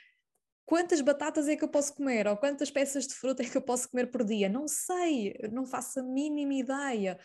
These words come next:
Ou então, "Explica-me como é que eu posso cozinhar de forma mais saudável, como é que eu posso fazer uma sobremesa sem tanto, sem tanto açúcar, ou como é que eu posso fazer vegetais mais apetecíveis, porque realmente,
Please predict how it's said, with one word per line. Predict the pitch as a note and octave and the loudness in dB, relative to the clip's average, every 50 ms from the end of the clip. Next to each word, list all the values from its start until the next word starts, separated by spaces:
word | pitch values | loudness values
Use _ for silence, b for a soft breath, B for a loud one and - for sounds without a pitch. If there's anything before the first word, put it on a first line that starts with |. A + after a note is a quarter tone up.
| B B B B B B | B B B B B B
Ou | A3+ A3+ A#3 | 0 0 2
então, | B3 B3+ A#3+ - C4+ C4+ C#4 D4 D#4 D#4+ D#4 D4+ - - - _ _ | 0 0 0 0 0 0 0 0 -2 -4 -6 -8 -12 -16 -20 _ _
"Explica-me | - - - - - - E4 F#4 G4 - - A3+ G#3+ G#3 | -8 -6 -6 -6 -2 2 2 2 2 2 -2 -4 -4 -4
como | - A#3 A#3+ | -2 -2 -4
é | A#3 | -2
que | - B3+ | -2 -2
eu | B3 | -2
posso | B3 B3 A#3 A3 - - - _ | 0 0 -2 -2 -4 -8 -12 _
cozinhar | - - A#3 G#3+ A3 A#3 A3+ A3+ A#3+ D4 C#4+ | -8 -6 -4 -2 -2 0 0 0 -2 -4 -6
de | - - | -8 -12
forma | - - - A3+ G#3 G#3+ G#3+ | -10 -4 -2 -2 0 0 -2
mais | G#3 G3+ G3 - - | -2 -4 -4 -4 -4
saudável, | - G3 F#3+ G3 F#3+ F3 E3+ E3+ D#3 F3 F3 F3 B B B B B B | -4 -2 -2 -2 -4 -4 -6 -8 -8 -8 -10 -10 B B B B B B
como | A3+ A#3+ | -4 -2
é | A#3+ | -2
que | B3+ | -2
eu | B3+ | -2
posso | B3+ B3+ A#3+ B3 - | 0 -2 -2 -2 -4
fazer | - A#3+ A#3 A#3+ | -4 -2 -2 -2
uma | A#3 A#3 | -2 -2
sobremesa | A#3 - - A#3+ - A3 G#3+ G#3+ A3 A3+ B3 C4 A3+ C4 C4+ C4+ - - _ _ - | -2 -4 -4 -4 -2 0 0 0 0 0 -2 -2 0 -2 -2 -2 -4 -10 _ _ -14
sem | - - - A3 G#3+ | -10 -8 -6 -4 -2
tanto, | - A3 G#3+ G3 - G3 | -2 0 0 0 -2 -4
sem | F#3 - - - - - G#3+ | -4 -6 -8 -8 -4 -4 -2
tanto | G3+ A3+ G#3+ G3 - G3+ | -2 -2 -2 -2 -2 -4
açúcar, | G3 - - - G3 F3 E3+ - - E3+ E3+ - b b b b b b | -4 -4 -4 -4 -4 -4 -4 -4 -6 -6 -6 -8 b b b b b b
ou | G#3 | -6
como | - - C4+ | -2 0 0
é | C4 | 2
que | - C#4 | 2 0
eu | B3+ | 0
posso | - C4 C4 C4 - - | 0 0 -2 0 0 0
fazer | - B3 A3+ B3+ B3 | 0 2 2 2 0
vegetais | G#3 G#3 A#3 A#3+ - B3 - - B3 A3+ C4 B3+ - | 0 0 -2 0 0 0 0 0 0 0 0 0 0
mais | B3 A#3+ A#3 G#3 | 0 0 2 2
apetecíveis, | A#3 A#3 - - - - - - A#3+ B3 C4 A#3+ B3+ C4+ C#4 C4+ - - | 2 0 -2 -6 -8 -8 -6 -2 -2 0 0 0 -2 -2 -4 -4 -6 -8
porque | - - - - - - A#3+ | -12 -16 -20 -14 -8 -4 -4
realmente, | A#3 A#3 A#3 A#3 A3+ A#3+ C4 B3+ - | -2 0 0 0 -2 -2 -4 -6 -8